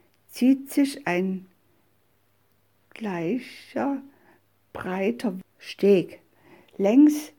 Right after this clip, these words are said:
demselben hin, von dem man auf einen kleinen Garten, der jenem lieben Mann zugehörig gewesen,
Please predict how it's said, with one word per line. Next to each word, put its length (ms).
demselben 840
hin, 460
von 340
dem 460
man 360
auf 240
einen 360
kleinen 580
Garten, 840
der 220
jenem 720
lieben 600
Mann 520
zugehörig 840
gewesen, 760